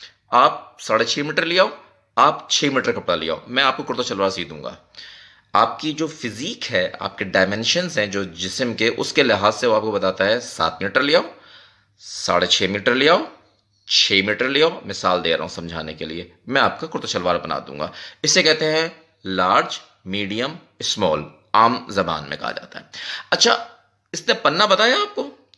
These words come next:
इसने आपको वो पन्ना बताया? पन्ना इसने आपको नहीं बताया, पन्ना उसने आपको नहीं बताया।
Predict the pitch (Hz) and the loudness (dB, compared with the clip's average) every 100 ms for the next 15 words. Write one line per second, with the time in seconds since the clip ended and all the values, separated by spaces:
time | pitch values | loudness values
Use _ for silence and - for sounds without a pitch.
0 | _ - - 147 147 147 160 160 156 156 | _ -10 -4 0 0 2 2 4 2 2
1 | 117 151 165 165 185 220 - - 196 165 | 2 4 4 4 4 2 -4 -6 -2 -2
2 | - 90 - 80 87 131 - 165 - 175 | -2 -8 -10 -12 -10 -10 -10 -6 -4 2
3 | 202 165 139 147 139 123 120 104 101 127 | 4 2 2 0 2 0 -4 -4 -4 -2
4 | 143 151 | 2 2